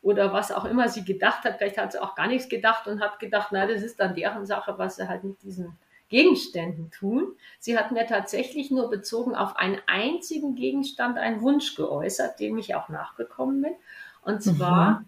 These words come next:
Speaker 1: war meine Mutter vom Niederrhein eigentlich aus, die kam aus so großbäuerlichen Verhältnissen und die, es ist aber im Krieg sehr viel zerstört worden, auf jeden Fall.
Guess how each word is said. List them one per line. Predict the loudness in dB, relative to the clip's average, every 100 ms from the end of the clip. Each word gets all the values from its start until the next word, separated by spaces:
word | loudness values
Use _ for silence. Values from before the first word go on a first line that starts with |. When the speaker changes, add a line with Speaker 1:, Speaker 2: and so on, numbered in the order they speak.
| -16 _ _ -2
Speaker 1:
war | 2
meine | 4 4
Mutter | 2 2 0
vom | 0 -2 -2
Niederrhein | 0 0 0 -2 -2
eigentlich | -2 -2 -4 -6 -6 -2
aus, | -2 -2 -8 -12
die | -12
kam | -4 -2
aus | -2 -4
so | -6 -8
großbäuerlichen | 0 0 0 0 2 2 0 -2 -8
Verhältnissen | -4 0 2 4 2 2 0
und | 0 0 2
die, | 2 2
es | 0 -2
ist | 0
aber | 2 2
im | 0
Krieg | -2 -4 -2
sehr | -4
viel | -4 -8
zerstört | -8 -10 -2 2 4
worden, | 6 4 4
auf | 0
jeden | -2 -4 -4
Fall. | 0 2 2